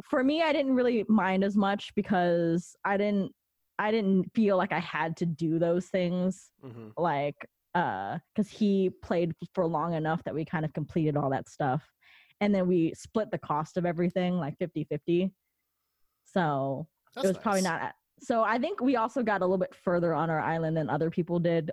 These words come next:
Speaker 1: a little bit faster 'cause we
Speaker 2: Mm.
Speaker 1: were splitting the cost of everything.
Speaker 2: Well, the cooperation is nice. I'm sure that was kind of part of the intention, really. So that's kinda cool.
Speaker 1: Yeah.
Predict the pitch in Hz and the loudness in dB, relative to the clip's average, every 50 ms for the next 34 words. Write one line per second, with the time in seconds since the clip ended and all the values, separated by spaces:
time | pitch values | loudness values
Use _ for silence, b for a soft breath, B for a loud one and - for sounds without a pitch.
0 | - - 175 165 156 151 - - - - - 147 139 151 - - - - 180 170 | -4 -2 0 0 0 0 -2 -4 -4 -2 -2 -2 -2 -2 -6 -6 -4 -2 0 2
1 | 165 175 180 180 - - 196 170 - 170 156 147 156 151 160 160 - - - _ | 2 2 0 -2 -2 -2 -2 -2 -2 -4 -2 -2 0 -2 -2 -4 -6 -14 -20 _
2 | _ _ - - 190 170 170 170 147 131 - - - 156 147 131 - - - 123 | _ _ -4 -2 -2 0 0 0 0 -2 -4 -6 -4 -4 -4 -4 -6 -10 -14 -12
3 | - 80 - 85 87 - - - 110 107 107 - 180 - _ _ _ _ _ b | -12 -12 -12 -10 -12 -12 -12 -12 -12 -12 -10 -10 -12 -12 _ _ _ _ _ b
4 | b b b b b b b b b b b b - 269 240 220 - - 170 170 | b b b b b b b b b b b b -4 -4 -4 -4 -4 -4 -2 -2
5 | 160 139 - 143 127 120 117 127 - 139 123 117 117 117 110 - 120 113 113 120 | -2 -2 -4 -6 -6 -6 -6 -6 -8 -8 -10 -10 -12 -14 -14 -12 -12 -10 -10 -8
6 | - - 147 135 - 170 160 156 143 139 - - 156 147 139 - - - 143 143 | -8 -8 -8 -6 -4 -4 -2 -2 -4 -6 -6 -6 -6 -6 -6 -8 -8 -6 -6 -6
7 | 143 123 131 123 120 117 110 - 135 135 143 - 135 117 110 110 107 107 104 104 | -8 -10 -12 -12 -12 -12 -10 -10 -10 -10 -10 -10 -12 -12 -12 -12 -12 -12 -12 -14
8 | 107 107 - - 117 113 123 135 - - - 143 127 110 - 220 220 190 147 147 | -14 -14 -14 -12 -12 -10 -12 -12 -14 -14 -14 -14 -6 0 2 2 2 2 0 -2
9 | 147 139 156 | -2 -4 -4